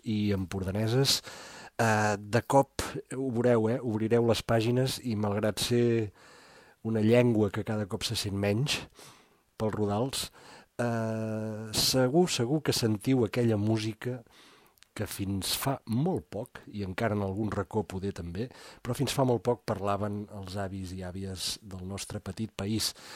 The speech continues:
Un català que tenia un nom per cada cosa, que tenia un verb per cada acció, que tenia un adjectiu per cada matís. Un català espectacular. Eh, bueno, i a més a més, eh, aquests contes tenen,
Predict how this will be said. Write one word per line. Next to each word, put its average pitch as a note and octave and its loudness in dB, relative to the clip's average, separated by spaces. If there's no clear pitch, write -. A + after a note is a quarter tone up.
Un B2+ 2
català B2+ -2
que A2 -2
tenia B2 2
un A#2 4
nom B2+ 2
per A2 -2
cada G#2+ -2
cosa, G2+ -4
que G#2+ -6
tenia B2 0
un A2 0
verb - -2
per F#2+ -8
cada G2 -2
acció, A#2+ 0
que G#2 -6
tenia A#2 2
un B2 4
adjectiu A#2+ 2
per G#2+ 2
cada A2+ 0
matís. G#2 0
Un A2+ -4
català B2 2
espectacular. G2 -2
Eh, F2+ -8
bueno, G2 -2
i F2+ -10
a F2 -10
més F2 -6
a F#2 -6
més, B2 0
eh, G2+ -10
aquests - -12
contes G2+ -6
tenen, F#2+ -2